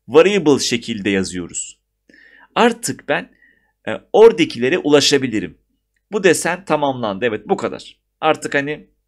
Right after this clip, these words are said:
ha, desen tamamlanmadı, desen tamamlanmadı deyip duruyordum ya. Şimdi artık ben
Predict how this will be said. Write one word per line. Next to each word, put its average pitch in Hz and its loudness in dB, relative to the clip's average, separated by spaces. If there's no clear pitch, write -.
ha, - -10
desen 135 -4
tamamlanmadı, 135 -6
desen 123 -8
tamamlanmadı 127 -10
deyip 139 -14
duruyordum 135 -8
ya. 80 -16
Şimdi 233 -4
artık 180 -4
ben 139 -4